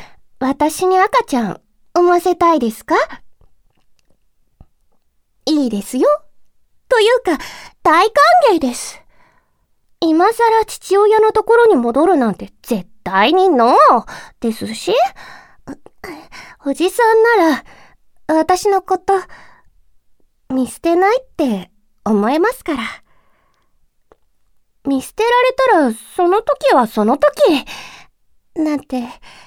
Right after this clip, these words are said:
今じゃちょっと言いにくいです。おじさんと離れるの嫌だなって思っちゃってますから。本心ですって。イエーイ！でも、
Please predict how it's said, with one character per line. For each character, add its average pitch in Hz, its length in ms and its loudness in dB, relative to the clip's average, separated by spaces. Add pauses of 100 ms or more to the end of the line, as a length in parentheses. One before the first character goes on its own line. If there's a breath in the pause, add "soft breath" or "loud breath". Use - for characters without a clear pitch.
(300 loud breath)
今 370 340 0
じ 240 120 -8
ゃ 202 180 -6 (320)
ち - 120 -8
ょ - 20 -4
っ 320 40 -8
と 208 360 -14
言 247 140 -4
い 262 40 0
に 254 200 -4
く 269 200 -6
い 226 80 -6
で 208 120 -16
す。 - 240 -20 (1700)
お 247 120 -12
じ 262 140 -12
さ 381 200 0
ん 415 60 -2
と 427 160 -2
離 392 320 0
れ 453 220 0
る 392 60 0
の 226 340 -4 (380)
嫌 311 240 0
だ 403 140 0
な 277 380 -2
っ - 20 -8
て - 560 -12 (260)
思 254 200 2
っ 277 40 -2
ち 294 100 -4
ゃ 285 40 2
っ - 80 -4
て 233 100 -2
ま 202 160 -2
す - 120 -16
か 190 120 -12
ら。 185 200 -14 (1080)
本 403 160 2 (100)
心 381 300 -2
で 247 140 -2
す - 140 -14
っ - 20 -20 (140)
て。 254 340 2 (300 loud breath)
イ 285 280 2
エ 285 60 4
ー - 20 4
イ！ 403 40 6 (2500 soft breath)
で 359 140 0
も、 320 280 0